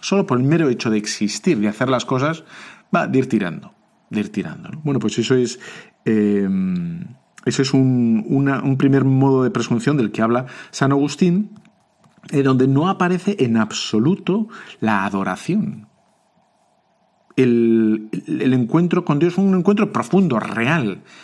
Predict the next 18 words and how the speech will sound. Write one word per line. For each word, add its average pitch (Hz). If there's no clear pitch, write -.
No 156
una, 190
una 175
cosa, 170
digamos, 147
es 139
facilona 135
de 117
un, 123
sí, 110
bueno, 98
un, 117
un 123
Ave 117
María 107
y 98
ya 101
está, 170